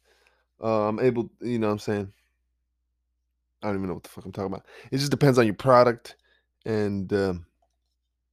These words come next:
yeah, this shit cut off thirty minutes in. Shit froze up.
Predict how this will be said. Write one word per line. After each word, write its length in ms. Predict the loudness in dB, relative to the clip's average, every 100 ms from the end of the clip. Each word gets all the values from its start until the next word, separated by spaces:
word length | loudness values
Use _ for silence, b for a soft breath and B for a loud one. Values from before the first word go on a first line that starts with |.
| _ _ _ _ _ _ _ _ -20 -4
yeah, 240 | 0 0
this 180 | 0 -6
shit 160 | -6 -4
cut 140 | 2
off 260 | 4 2 -2 _ 2
thirty 160 | 4
minutes 320 | 4 0 0 -2
in. 180 | -4 -8 _ _ _ _ _
Shit 240 | -10 -8 -2
froze 360 | 0 0 2
up. 240 | 0 0